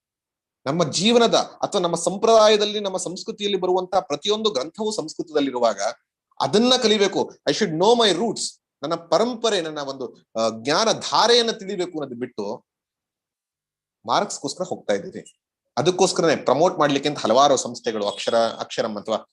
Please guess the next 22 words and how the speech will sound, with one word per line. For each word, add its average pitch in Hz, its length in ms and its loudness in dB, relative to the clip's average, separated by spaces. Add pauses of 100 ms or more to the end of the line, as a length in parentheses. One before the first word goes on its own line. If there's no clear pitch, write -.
ಸಂಸ್ಕೃತ 135 360 -2
ಭಾರತಿ, 113 360 2
ಇಂಥವೆಲ್ಲ 139 360 -2
ಹಲವಾರು 180 420 2
ಕೆಲಸ 117 280 -4
ಮಾಡ್ತಾ 110 300 -4
ಇವೆ. - 380 -10 (160)
ನಾವು 160 260 0
ಕೂಡ 127 120 2
ಆದ್ರಿಂದ 117 260 2 (300)
ಸಂಸ್ಕೃತವನ್ನ 190 600 0
ಕಲಿತಾಗ 170 420 2 (300)
ಮೂಲದಲ್ಲಿ 190 640 2
ಕಲಿಬಹುದು. 104 460 -10 (640)
ಆದ್ರೆ 180 200 -6 (600)
ಈಗೀಗ 220 340 0 (160)
ಎಲ್ಲರಿಗೂ 208 380 0
ಅದು 214 100 -2
ಕಲಿಯೋದಕ್ಕೆ 160 360 -2
ಅವಕಾಶ 127 300 -6
ಇರಲ್ಲ 107 200 -6
ಅಂತ 104 100 -16